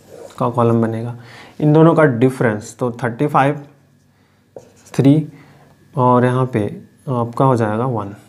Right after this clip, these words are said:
माइनस थर्टीन, इलेवन माइनस ट्वेंटी टू, माइनस इलेवन और माइनस फ़ोर। Here minus eleven, minus thirteen, delta q f of a, तो माइनस इलेवन प्लस थर्टीन टू हो जाएगा,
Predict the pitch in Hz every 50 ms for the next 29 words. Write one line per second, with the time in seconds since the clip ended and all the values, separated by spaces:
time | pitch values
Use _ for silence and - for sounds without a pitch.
0 | - _ _ _ - 131 120 120 123 127 135 139 139 - - 110 - - - 104
1 | 98 - - _ _ _ _ _ _ _ _ _ _ - - - - - - -
2 | - - - 117 123 143 160 165 165 165 160 156 160 160 - - 131 127 127 131
3 | 139 139 139 143 139 139 143 - - 120 117 113 113 120 127 123 123 110 107 107
4 | 107 110 117 117 117 - - - - - - - - 127 120 117 110 104 104 110
5 | 113 117 - - - - - - - - 139 - - - _ _ _ _ _ _
6 | _ _ - - - - - - - - _ - - _ - 151 131 139 151 165
7 | 180 175 - - - - _ _ _ - 151 143 143 147 165 175 170 160 151 160
8 | 160 170 170 160 147 139 139 143 156 156 151 - 143 131 123 120 - 123 107 104
9 | 104 - - _ - 139 120 127 127 127 127 123 127 147 147 147 143 - - -
10 | 151 156 160 160 - - 143 139 139 - 135 135 139 - 139 131 131 - - -
11 | - - - _ _ _ _ _ _ - - - _ _ - - - - - -
12 | - - - - _ _ - 135 - - - 135 131 131 139 147 170 160 165 156
13 | 156 160 165 170 170 170 - - 143 139 139 135 117 104 104 104 104 - - -
14 | 147 151 156 151 143 139 135 127 127 135 135 139